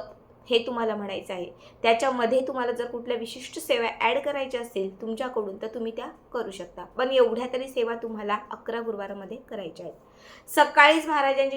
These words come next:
छान पूजा करायची आहे आणि संध्याकाळी छान तुम्हाला पंचपक्वान्नाचं नैवेद्य करायचं आहे. त्यामध्ये वरण, भात, भाजी, गोड काहीतरी बनवायचं आहे आणि एखादं काहीतरी बनवा.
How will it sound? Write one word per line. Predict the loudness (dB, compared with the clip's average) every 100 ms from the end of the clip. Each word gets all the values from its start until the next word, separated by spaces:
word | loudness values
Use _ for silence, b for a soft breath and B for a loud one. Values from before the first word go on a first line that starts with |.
| -6
छान | -8
पूजा | -6 -2 -2
करायची | -2 -6 -6 -4
आहे | -6
आणि | -6 -6 -6
संध्याकाळी | -4 -4 -2 -4 -6 -2 -4 -4 -12 B B -14 -2
छान | -2 -2 -6
तुम्हाला | -4 -2 -2 -4 -8 _ _ _ _ _ _ _ _ 0
पंचपक्वान्नाचं | 0 0 2 0 2 -2 0 -2 -4
नैवेद्य | -6 -6 -6 -8
करायचं | -10 -12 -12 -12
आहे. | -12 -16 -20 B B 0
त्यामध्ये | 2 4 4
वरण, | 4 2 0 -2
भात, | -2 -4 -4
भाजी, | -4 -2 -4 -4 -10 -10 B B -12 4
गोड | 8 8
काहीतरी | 6 -2 -2 -2
बनवायचं | -2 -4 -6 -6 -4
आहे | -4 -6 -8 -4
आणि | -2
एखादं | -2 -2 -2
काहीतरी | -2 -4 -4
बनवा. | -4 -4